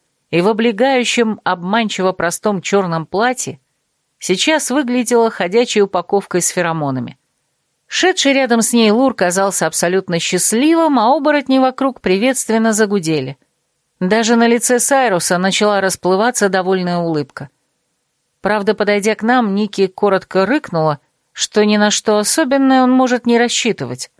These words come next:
«Эх, бездушная ты всё-таки, Николета!» Нарочито печально вздохнул оборотень, а потом вдруг перехватил взвизгнувшую девушку за талию и потянул в центр зала.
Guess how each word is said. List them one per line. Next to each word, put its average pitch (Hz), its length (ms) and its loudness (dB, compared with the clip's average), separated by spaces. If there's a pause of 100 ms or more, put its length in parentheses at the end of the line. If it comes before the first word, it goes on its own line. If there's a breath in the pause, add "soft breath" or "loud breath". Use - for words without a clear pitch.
(360)
«Эх, 160 640 2
бездушная 147 1080 -2
ты 139 120 -6
всё-таки, 139 560 -2
Николета!» 117 840 -4 (600)
Нарочито 202 680 0
печально 202 540 -2
вздохнул 165 580 -2
оборотень, 233 560 -2 (500)
а 170 140 -2
потом 302 320 0
вдруг 294 220 -2
перехватил 233 680 0
взвизгнувшую 165 840 -2
девушку 175 420 0
за 160 160 0
талию 247 480 0
и 190 120 -4
потянул 185 480 -2
в - 60 -10
центр 160 360 -2
зала. 135 400 -4